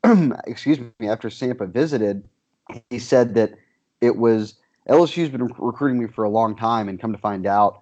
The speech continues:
when I was digging around last night, uh, Dave Aranda's been on him since his freshman year." So this is two and a half years of, of recruiting going in. But he said, "Until I actually visited, it was way different than I expected it to be."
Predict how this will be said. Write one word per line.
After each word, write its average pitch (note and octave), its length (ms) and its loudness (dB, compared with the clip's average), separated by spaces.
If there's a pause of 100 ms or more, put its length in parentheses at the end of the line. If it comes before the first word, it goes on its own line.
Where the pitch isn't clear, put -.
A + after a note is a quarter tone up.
(160)
when G#2+ 140 -2
I A2 40 4
was G#2+ 120 -2
digging G#2+ 260 -4
around G#2 280 -4
last G2+ 280 -4
night, G#2+ 320 -4 (300)
uh, E2+ 100 -2
Dave A2+ 340 2
Aranda's G#2 400 0
been G#2 160 -4
on G2+ 140 0
him G2 120 -6
since - 380 -12
his F#2 120 -16
freshman F#2 440 -6
year." F#2 200 -2
So F#2+ 160 -6
this G#2 180 -4
is G2 220 -8 (300)
two B2+ 140 2
and A#2 100 6
a A2+ 40 2
half A2 260 2
years G#2 400 0
of, G2 220 -4
of G2 180 -2
recruiting G#2 420 0
going G2 240 2
in. G#2 360 0 (340)
But F#2+ 200 2
he A2 60 6
said, A#2 180 2
"Until B2+ 280 2
I D3 100 6
actually A#2 380 0
visited, G2 580 -2 (280)
it F#2 140 -6
was G2+ 180 -4
way A#2+ 340 6
different A2 440 0
than G2 80 -4
I G2 80 -2
expected G2 540 -6
it F2+ 180 -8
to G2 100 -10
be." F#2+ 440 -2